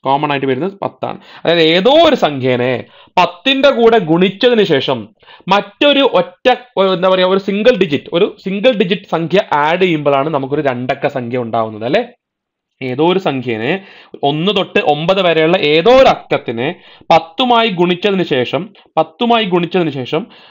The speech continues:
മറ്റൊരു സംഖ്യ, ഒന്ന് തൊട്ട് ഒമ്പത് വരെയുള്ള മറ്റൊരു സംഖ്യ ആഡ് ചെയ്യുമ്പോഴാണ് എന്തുണ്ടാവുന്നത്? നമുക്ക് ഒരു രണ്ടക്ക സംഖ്യ ലഭിക്കുന്നത്. അപ്പൊ ആദ്യം ആ ഗുണിക്കുന്ന ആ ഒരു സംഖ്യനെ ഞാൻ എക്സ് ആയിട്ടും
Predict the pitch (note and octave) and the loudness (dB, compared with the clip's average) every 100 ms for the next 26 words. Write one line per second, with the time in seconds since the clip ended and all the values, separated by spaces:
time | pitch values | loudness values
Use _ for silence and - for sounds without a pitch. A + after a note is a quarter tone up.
0 | _ F3 F3+ - - D4 C#4+ D4 - _ | _ 0 0 -2 -2 2 2 0 -4 _
1 | - D#3+ E3 C#3 G#2+ - _ _ _ - | -4 -2 -2 -2 -2 -6 _ _ _ -2
2 | D#3+ F3+ G#3+ G#3+ G3+ E3+ F#3 G3 F#3 E3+ | -2 0 -2 0 0 0 0 0 0 2
3 | G3+ F3+ F3 - C4+ B3+ G#3+ F#3 F#3 - | 0 0 -2 -2 0 0 0 0 -2 0
4 | D3 D#3+ F3+ F3 D3+ D#3 D3+ D3 D#3 D3+ | 0 0 0 0 -2 0 -2 0 -2 0
5 | C#3+ C#3+ C3+ C3+ _ _ - C3 C3 G#3+ | -2 -2 -4 -4 _ _ -12 -10 0 0
6 | C4 - _ - F3+ E3+ C#3+ D3+ D#3+ D#3 | 0 -8 _ -4 0 2 0 -2 -4 -2
7 | C#3 B2+ B2 F#3 C#3 B2 A#2+ A2+ - - | -4 -4 -2 -2 -2 -4 -8 -10 -14 -20
8 | - - - G3 A#3+ A#3 D4+ D4+ C4+ F#3+ | -4 0 2 4 2 2 2 2 2 0
9 | G#3+ A3 A#3+ B3 B3 B3 - F#3+ G#3 A#3 | 0 0 -2 0 2 2 2 2 4 6
10 | A3+ A3 F3+ F3+ F#3 F3+ F3 D3+ D3+ - | 4 2 -2 -2 0 0 0 -2 -4 0
11 | D#3 C3+ - D#3+ G3 | 0 0 -4 -8 -10